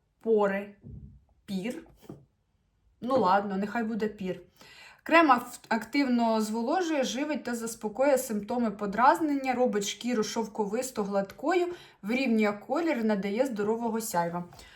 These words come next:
Перше, що мене не обсипало після цього крему, я вже користуюся ним третій день, мені дуже він сподобався.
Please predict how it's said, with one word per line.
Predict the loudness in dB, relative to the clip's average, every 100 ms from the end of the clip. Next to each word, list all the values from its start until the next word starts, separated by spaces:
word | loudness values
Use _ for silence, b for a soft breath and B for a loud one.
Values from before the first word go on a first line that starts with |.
| B B B B 8
Перше, | 10 10 8 0 0
що | 2 4 6
мене | 4 4 4
не | 4 0
обсипало | -2 -4 -2 -2 -2
після | -4 -4 -4
цього | -2 -2
крему, | -2 2 4 4
я | 4 4
вже | 2
користуюся | -2 -2 -2 -2 -2 -2 -2
ним | 0 0
третій | 0 0 0 -4
день, | -2 0 0 0
мені | 0 0 0
дуже | -2 -2 -2 -2 -2
він | -2
сподобався. | -4 -6 -6 -4 -4 -4 0